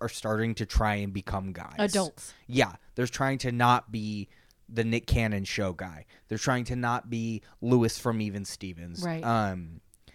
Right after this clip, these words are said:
Speaker 1: how? Mm, so, so technically,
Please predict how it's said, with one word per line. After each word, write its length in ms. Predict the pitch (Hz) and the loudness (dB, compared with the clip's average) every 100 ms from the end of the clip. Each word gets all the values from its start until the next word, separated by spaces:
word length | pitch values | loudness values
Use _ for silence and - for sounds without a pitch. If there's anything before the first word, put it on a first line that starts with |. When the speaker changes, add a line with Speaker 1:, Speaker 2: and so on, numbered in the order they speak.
| _ _ _ _ _ | _ _ _ _ _
Speaker 1:
how? 300 | - - 123 123 110 | -8 -4 -4 -4 -6
Mm, 320 | 95 78 80 - - - | -6 -6 -10 -14 -20 -12
so, 240 | - 143 131 | 0 2 0
so 160 | - 147 | -2 -2
technically, 880 | 131 - 156 - 131 - 95 85 | 0 0 0 -2 -6 -4 -8 -8